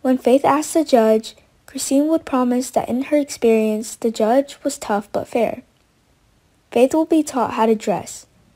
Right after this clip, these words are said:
but Christine thinks it'll be fine as long as she doesn't wear jeans. Nick was curious about the facts of Ray's case.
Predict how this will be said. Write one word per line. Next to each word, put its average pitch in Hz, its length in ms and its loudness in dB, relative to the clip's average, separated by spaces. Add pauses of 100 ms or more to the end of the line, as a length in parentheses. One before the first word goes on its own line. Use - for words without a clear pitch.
(260)
but 269 120 -8
Christine 277 460 -2
thinks 302 540 0 (360)
it'll 302 220 4
be 320 140 4
fine 220 400 0
as - 180 -6
long 247 180 0
as 294 80 2
she - 140 -2
doesn't 233 340 0
wear 226 140 4
jeans. 226 540 -6 (1160)
Nick 262 200 -2
was 370 160 2
curious 277 840 4
about 240 300 -2
the 262 80 -8
facts 208 460 -6
of 233 160 -10 (180)
Ray's 233 360 0
case. - 520 0